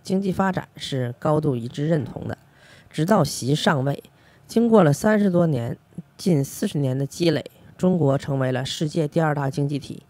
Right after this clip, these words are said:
习认为中国应该称霸世界了，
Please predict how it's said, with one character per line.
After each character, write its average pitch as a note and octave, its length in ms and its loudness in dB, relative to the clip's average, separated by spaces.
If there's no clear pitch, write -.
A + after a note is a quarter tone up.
习 D3 320 -2
认 G3 260 4
为 C3+ 360 0
中 F#3+ 260 2
国 C3 380 0
应 F3 200 0
该 E3 320 2
称 D#3 220 0
霸 D3 140 2
世 C#3 200 -2
界 D3 220 0
了， C3+ 100 -6